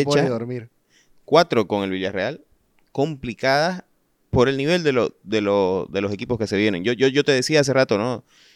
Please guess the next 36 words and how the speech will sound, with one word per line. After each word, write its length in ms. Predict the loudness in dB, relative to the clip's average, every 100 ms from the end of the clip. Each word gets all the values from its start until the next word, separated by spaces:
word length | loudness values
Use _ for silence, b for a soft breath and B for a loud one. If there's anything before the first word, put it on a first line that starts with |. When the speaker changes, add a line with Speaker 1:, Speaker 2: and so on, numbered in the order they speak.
| b
Speaker 2:
Para 120 | -2 2
el 40 |
Arsenal 440 | 2 2 0 0 -6 _
creo 220 | -2 0
que 100 | 0
viene 240 | -2 -2 -4
un 200 | -4 -6
e-, 100 | -10 _
equipo 360 | -8 -8 -2 0
de 60 |
nivel, 280 | 0 0 -2
como 160 | -2 -4
es 60 |
el 60 | 0
Brighton, 400 | 2 0 0 -4
después 220 | -4 -6
viene 200 | -4 -4
el 80 | -2
Villa. 340 | 0 -2 -4 _ b b b b
O 40 |
sea, 80 | -10
son 160 | -6 -6
equipos 380 | -6 0 2
de 340 | 4 2 0 -6 _ _
más 200 | -2 0
jerarquía 480 | 0 -2 -2 -4
que 120 | -4 -8
con 140 | -8
los 120 | -10
que 80 | -14
jugó. 400 | -12 -2 -2 -2 -10
Speaker 1:
Son 240 | -12 -8 -8
exigentes, 680 | -8 -8 -4 -4 -6 -10
Speaker 2:
Son 80 | -4
Speaker 1:
claro. 100 | -4
Speaker 2:
exigentes. 380 | -2 -2 -2 -6